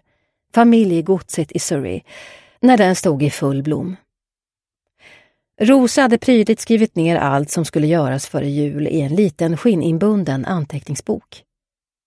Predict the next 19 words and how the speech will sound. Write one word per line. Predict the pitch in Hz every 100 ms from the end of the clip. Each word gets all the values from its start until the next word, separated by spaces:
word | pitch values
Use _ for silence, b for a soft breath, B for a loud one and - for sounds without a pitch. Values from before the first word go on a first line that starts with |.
| -
De | 214 233
färdigtryckta | 233 277 233 - 269 - 226
julkorten | 220 143 - 156 - 175 156
med | 147 147
illustration | 165 147 185 151 240 220 170
av | 139 139
ett | 143
muntert | 202 208 190 175 -
julkalas | 180 147 175 175 - 165 - B B B
och | - 208
med | 220
önskan | 240 202 - 214 208
om | 185
en | 147 143
Merry | 214 214 -
Christmas | 170 - 120 123 -
skrivet | - 202 151 143 160
i |
rött | 127 175 - -